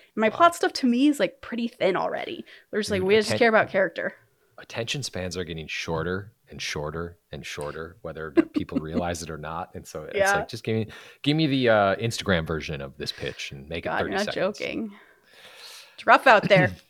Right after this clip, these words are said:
Speaker 2: It's rough out there. All right, we doing this. Main topic?
Speaker 1: Okay. Main topic. Main topic today is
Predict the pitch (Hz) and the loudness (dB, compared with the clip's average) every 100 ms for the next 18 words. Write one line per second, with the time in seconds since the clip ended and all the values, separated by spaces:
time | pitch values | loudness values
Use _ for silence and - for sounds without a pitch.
0 | _ _ _ _ _ - 107 78 78 71 | _ _ _ _ _ -8 -8 -8 -10 -10
1 | - - 180 196 160 98 - - 101 123 | -10 4 10 12 10 6 -2 -10 0 6
2 | 135 139 131 - - - - 120 131 135 | 6 8 6 4 -6 -8 2 4 6 6
3 | 127 - 175 165 - _ - - - - | 8 8 4 2 -2 _ -20 -20 -20 -2
4 | 233 262 269 254 - 233 226 214 165 - | 2 4 4 2 4 6 8 8 6 2
5 | 226 269 285 254 247 247 - 202 208 196 | 2 4 6 6 6 4 2 6 8 8
6 | 190 - 190 196 190 190 - | 4 0 0 2 0 -2 -8